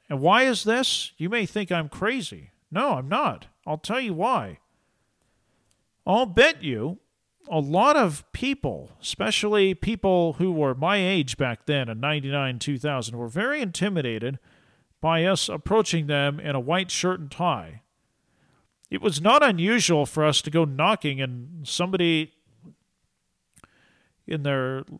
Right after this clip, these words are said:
early twenties, late teens would answer the door. Also, I had a friend that served a mission around the same time as I did in Poland.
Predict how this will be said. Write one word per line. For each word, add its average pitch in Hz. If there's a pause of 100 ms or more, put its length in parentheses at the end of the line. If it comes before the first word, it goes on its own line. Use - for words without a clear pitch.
(200)
early 170
twenties, 170
late 156
teens 160
would 131
answer 151
the 131
door. 165 (1500)
Also, 160 (520)
I 180
had 214
a 196
friend 208
that 139
served 185
a 156
mission 180
around 160
the 147
same 202
time 196
as 175
I 202
did 147
in 160
Poland. 160